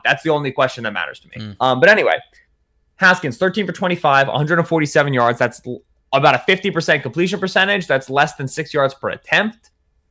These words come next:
Speaker 1: Uh, not great, but if we take it, it's not out of twenty nineteen, but we cycle it back all the way to twenty eighteen, brother.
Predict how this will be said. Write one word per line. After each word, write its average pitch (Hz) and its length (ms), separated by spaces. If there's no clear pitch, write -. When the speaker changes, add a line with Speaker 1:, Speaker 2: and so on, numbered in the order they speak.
Speaker 1:
Uh, 110 300
not 143 340
great, 120 440
but 117 600
if 147 160
we 147 200
take 175 300
it, 156 160
it's 143 160
not 156 240
out 175 140
of 156 80
twenty 160 220
nineteen, 147 420
but 120 80
we 151 100
cycle 143 460
it 113 100
back 127 300
all 147 420
the 147 80
way 143 160
to 127 60
twenty 131 400
eighteen, 117 500
brother. 104 440